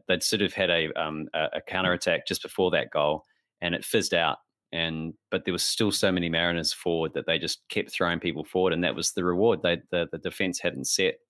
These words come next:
and Bozanic found a little bit of space and scored. So it was positive football. So again, like, they were pushing for the equalizer, but it just sort of,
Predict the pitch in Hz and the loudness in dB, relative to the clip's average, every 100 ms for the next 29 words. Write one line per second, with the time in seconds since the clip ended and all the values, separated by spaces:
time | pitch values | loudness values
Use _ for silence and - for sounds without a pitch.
0 | - 82 80 82 80 - - 80 78 76 | -10 -8 -4 -2 -2 -4 -6 -6 -4 -6
1 | 71 69 - 76 76 - 78 - 85 78 | -6 -8 -4 -2 -2 -4 -4 -4 -2 -2
2 | 78 80 80 - - - _ _ _ 98 | -2 -2 -2 -4 -20 -20 _ _ _ 0
3 | 92 - - 104 92 90 - 101 - 90 | 0 0 0 2 2 0 0 0 2 2
4 | 80 - 90 87 - - - - 101 107 | 2 2 2 0 -4 -16 -18 -10 -4 0
5 | 110 92 90 101 92 90 117 107 92 - | 2 2 0 2 0 2 0 2 0 -2
6 | - 90 98 98 82 82 92 90 92 73 | 0 0 2 2 2 2 0 0 0 2
7 | 85 98 - 92 82 | 0 0 0 0 -2